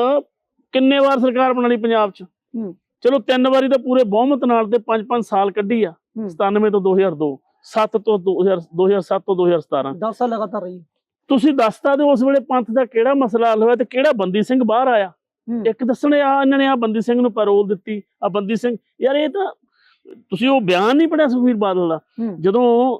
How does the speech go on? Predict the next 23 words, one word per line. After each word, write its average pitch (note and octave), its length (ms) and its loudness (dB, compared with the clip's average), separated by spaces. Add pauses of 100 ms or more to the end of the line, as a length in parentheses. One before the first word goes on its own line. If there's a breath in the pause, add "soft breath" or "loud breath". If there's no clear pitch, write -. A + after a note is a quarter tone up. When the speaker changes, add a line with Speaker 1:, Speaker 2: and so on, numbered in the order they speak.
Speaker 1:
ਕਿਸੇ A3 280 0
ਨੇ A#3 120 2
ਭਾਈ F#3+ 320 0
ਹਵਾਰਾ F3+ 400 0
ਜੀ F#3+ 100 -4
ਦੀ F#3 140 -2
ਗੱਲ F3 180 0
ਕੀਤੀ, D#3+ 400 -8 (540)
Speaker 2:
ਜੀ। G#3 80 -4
Speaker 1:
ਜਦੋਂ, G#3 260 2
ਅ, F3+ 360 -4
ਚੱਬੇ A#3+ 400 0
ਦੇ A#3 100 2
ਵਿੱਚ G#3+ 140 0
ਸਰਬੱਤ G3+ 320 -2 (120)
ਖਾਲਸਾ F#3+ 380 -2
ਹੋਇਆ, D#3+ 320 0 (340)
ਭਾਈ E3+ 160 0
ਜਗਤਾਰ E3+ 400 -2
ਸਿੰਘ G#3 200 -2
ਹਵਾਰੇ E3 360 0
ਨੂੰ F3 140 0
ਸਰਬੱਤ F#3 300 -6